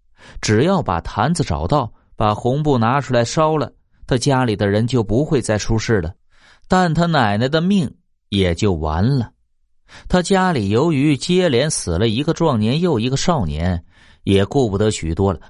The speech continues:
赶紧在巫师的指点下找到红布，马上拿出来烧掉。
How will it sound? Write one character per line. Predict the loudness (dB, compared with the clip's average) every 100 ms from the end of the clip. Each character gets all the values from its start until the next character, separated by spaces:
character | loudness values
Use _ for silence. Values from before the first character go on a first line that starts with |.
| -2
赶 | 0 0
紧 | 0 -2
在 | 0 -2
巫 | -2 -2
师 | 0
的 | -2
指 | -2 -2
点 | 0 0
下 | 2 0
找 | 0 -2 0
到 | -2
红 | 0 -2
布， | 0 -2 -6 -2
马 | 0 0 0
上 | -2 -2
拿 | -2 -2 -2
出 | -2
来 | -2
烧 | -2 -2 -2 0
掉。 | -2 -4